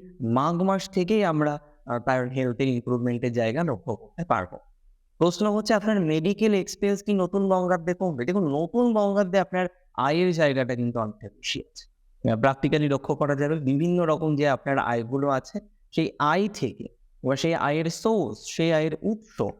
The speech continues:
সেগুলো কিন্তু অনেকটাই ডেভেলপ হবে বলে আমি মনে করি। Source of the income, আহ, সেটা কিন্তু ডেভেলপড হবে মকর রাশি জাতক জাতিকাদের। এমনিতে আপনাদের বর্তমানে ম্যাক্সিমাম ক্ষেত্রেই যারা আয়ের উপযুক্ত তারা কিন্তু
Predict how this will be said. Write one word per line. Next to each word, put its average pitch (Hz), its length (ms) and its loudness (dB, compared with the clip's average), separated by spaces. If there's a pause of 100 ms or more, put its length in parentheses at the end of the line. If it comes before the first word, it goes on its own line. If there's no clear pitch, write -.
(220)
সেগুলো 165 320 2
কিন্তু 170 400 -2
অনেকটাই 170 640 0
ডেভেলপ 113 460 -2 (460)
হবে 147 200 2
বলে 160 200 0
আমি 156 160 0
মনে 147 240 0
করি। 160 240 -6 (480)
Source 180 400 2
of 143 100 -6
the 156 240 0
income, 147 540 0 (380)
আহ, 113 120 -2
সেটা 143 280 0
কিন্তু 139 360 0
ডেভেলপড 117 520 0
হবে 135 300 -2
মকর 110 320 -2
রাশি 110 240 -4
জাতক 104 420 -4
জাতিকাদের। - 460 -20 (300)
এমনিতে 170 320 2
আপনাদের 160 400 2
বর্তমানে 165 640 0 (480)
ম্যাক্সিমাম 175 500 0
ক্ষেত্রেই 170 420 -2
যারা 156 280 0 (920)
আয়ের 160 320 2
উপযুক্ত 160 600 -2 (260)
তারা 139 160 2
কিন্তু 147 280 0